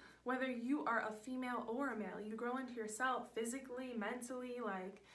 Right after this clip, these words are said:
it's so awesome. And <clears throat> it's not for the people who are weak-minded, it's not for the people who, you know,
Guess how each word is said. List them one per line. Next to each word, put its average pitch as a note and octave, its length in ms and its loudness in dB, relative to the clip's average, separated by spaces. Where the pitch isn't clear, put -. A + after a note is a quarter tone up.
it's G#3+ 200 -6
so A#3+ 200 2
awesome. G3+ 540 0
And A3 360 2
<clears throat> - 0 -
it's C4+ 220 0
not A#3+ 360 4
for C#4+ 140 0
the A#3+ 80 -2
people D4 500 -2
who A#3 280 -2
are B3 480 0
weak-minded, C#4 680 4
it's - 160 -4
not A#3 200 2
for C4 60 -2
the B3 120 -2
people A#3+ 520 0
who, A#3 540 0
you A3+ 200 -2
know, G#3+ 360 0